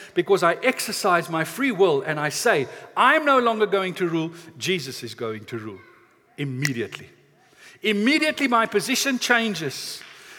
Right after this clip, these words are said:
from one that is in the kingdom of darkness, the kingdom of my own sin, the kingdom of my own rebellion,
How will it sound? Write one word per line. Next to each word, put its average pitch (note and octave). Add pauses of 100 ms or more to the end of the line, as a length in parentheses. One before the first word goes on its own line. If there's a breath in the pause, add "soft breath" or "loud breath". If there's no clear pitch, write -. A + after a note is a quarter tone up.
from A3
one C#4
that B3+
is A3+
in A3
the G#3+
kingdom C#4 (680 loud breath)
of F3
darkness, A#3+
the E3+
kingdom B3
of F#3
my F3
own D4+
sin, G#3
the F#3
kingdom A#3
of F#3
my E3
own D#4
rebellion, D#3